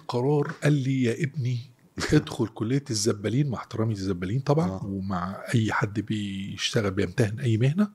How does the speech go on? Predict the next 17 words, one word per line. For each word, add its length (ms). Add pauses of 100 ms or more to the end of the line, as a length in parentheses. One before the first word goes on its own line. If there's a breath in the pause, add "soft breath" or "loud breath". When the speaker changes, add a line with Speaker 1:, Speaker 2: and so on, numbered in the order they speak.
(100)
Speaker 2:
مم. 160 (500 loud breath)
Speaker 1:
قال 100
لي: 80
"ادخل 220
كلية 180
الزبالين، 500
أنا 80
ما 140
فيش 120
فارق 220
معايا 260
تدخل 320 (100)
أي 100
كلية، 300
المهم 260
تطلع 260
الأول 340